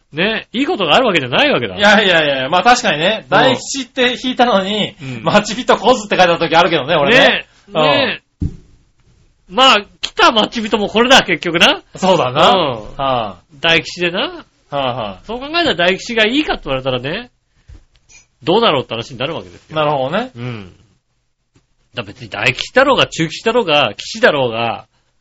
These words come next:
Speaker 1: ほう。
Speaker 2: どっちがいいとかないのよ。
Speaker 1: <laughs> どっちがいいとかない。
Speaker 2: コンディションだよ、その時の。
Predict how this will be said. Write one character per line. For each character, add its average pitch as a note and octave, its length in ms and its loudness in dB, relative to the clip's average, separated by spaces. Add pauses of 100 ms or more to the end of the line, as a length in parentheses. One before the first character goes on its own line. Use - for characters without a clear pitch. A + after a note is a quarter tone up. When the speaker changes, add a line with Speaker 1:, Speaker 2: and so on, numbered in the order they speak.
(140)
Speaker 1:
ほ D#3 280 0
う。 - 40 -20
Speaker 2:
ど D3 140 2
っ F3+ 100 -4
ち - 160 -8
が - 100 4
い D#3 100 4
い C3+ 40 -8
と C3+ 100 -2
か G#2 140 -10
な B2+ 260 2
い C#3+ 100 0
の F#2+ 100 -16
よ。 - 20 -20 (340)
Speaker 1:
<laughs> - 320 -12
ど C4+ 120 4
っ G3+ 80 -4
ち - 140 -16
が A3 160 -2
い A3 40 -8
い G#3 40 -10
と F#3+ 80 -2
か D#3+ 120 -4
な E3+ 200 2
い。 A3+ 40 6
Speaker 2:
コ F4 140 8
ン G#4 80 -6
デ A4 60 4
ィ - 40 4
シ C5 80 6
ョ B4+ 60 10
ン - 20 0
だ C#4+ 80 6
よ、 - 60 4
そ E3+ 80 2
の D3+ 80 0
時 D#3 200 2
の。 A2+ 200 -6